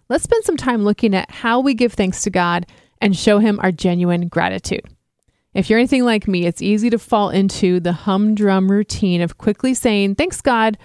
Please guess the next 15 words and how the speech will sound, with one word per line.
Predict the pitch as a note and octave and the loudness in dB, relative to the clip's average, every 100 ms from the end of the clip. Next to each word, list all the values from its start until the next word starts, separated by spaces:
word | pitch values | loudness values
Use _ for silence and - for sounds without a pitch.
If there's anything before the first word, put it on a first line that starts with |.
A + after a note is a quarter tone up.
| - _ - | -20 _ -4
when | G#3+ | 0
something | A3 G3+ G#3 | 2 2 0
turns | - G#3+ F#3 | 0 -2 0
out | F3+ F3 | -2 -2
the | E3 | -2
way | E3 E3 | -2 -2
I | - D3+ | -4 -6
hoped, | D#3+ - G3 F#3 - - _ _ _ _ | -4 0 0 0 -8 -18 _ _ _ _
or | - | 0
to | A3 | 2
be | G#3 | 2
more | G3+ F#3+ | 2 2
accurate, | F#3+ G3 G#3+ F#3+ | 0 0 0 0
the | G3 | 0
way | F#3 F#3 | 0 0